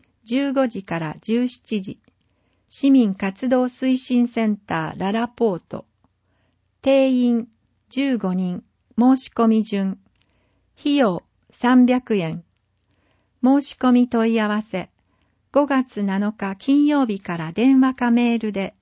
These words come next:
キャンナス生駒。電話、零九零八三六六三九三零。メールアドレス、キャンナス、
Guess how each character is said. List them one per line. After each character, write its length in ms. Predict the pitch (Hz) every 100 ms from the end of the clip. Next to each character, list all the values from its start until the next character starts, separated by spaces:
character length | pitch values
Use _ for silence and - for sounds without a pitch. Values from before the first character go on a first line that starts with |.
| _ -
キ 100 | 302
ャ 80 |
ン 100 | 294
ナ 140 | 240 190
ス 200 | - 175
生 200 | - 220
駒。 380 | - 170 151 - _ _ _ _ _ _ _ _ _ _
電 320 | 202 233 247
話、 240 | 233 226 - _ _
零 260 | 233 294 294
九 400 | - 285 247 185
零 340 | 185 170 151 _ _ _
八 280 | - 226 220
三 380 | - - 277 214
六 320 | 185 185 208
六 400 | 190 185 - 165 -
三 340 | _ 262 277 269
九 340 | - 254 208
三 360 | - 208 202 196
零。 300 | 185 165 - _ _ _ _ _ _ _ -
メ 220 | 262 285
ー 40 |
ル 160 | 277 269
ア 80 | 247
ド 140 | 202
レ 140 | 170 180
ス、 260 | - - _ _ _ _
キ 100 | 294
ャ 80 | 311
ン 140 | 262
ナ 120 | 190
ス、 260 | 180 - 143